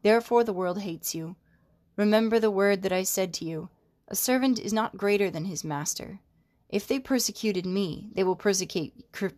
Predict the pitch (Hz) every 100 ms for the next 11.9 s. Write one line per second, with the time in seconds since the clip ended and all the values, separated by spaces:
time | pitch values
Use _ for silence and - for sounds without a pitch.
0 | - 214 202 170 170 - 190 175 - -
1 | _ _ _ - 190 196 190 226 190 175
2 | 175 175 190 190 180 180 - 196 180 170
3 | 185 214 208 165 156 180 _ _ _ _
4 | 202 208 240 240 240 - - 196 196 190
5 | 220 220 - 196 185 190 180 175 175 180
6 | 165 - 165 - - _ - - 180 180
7 | 175 208 233 202 226 214 196 160 185 -
8 | 170 - 160 185 - _ _ _ _ _
9 | _ 190 - 196 196 196 165 - 202 208
10 | 196 170 - 220 214 185 185 170 180 190
11 | 170 170 170 156 185 - 214 180 180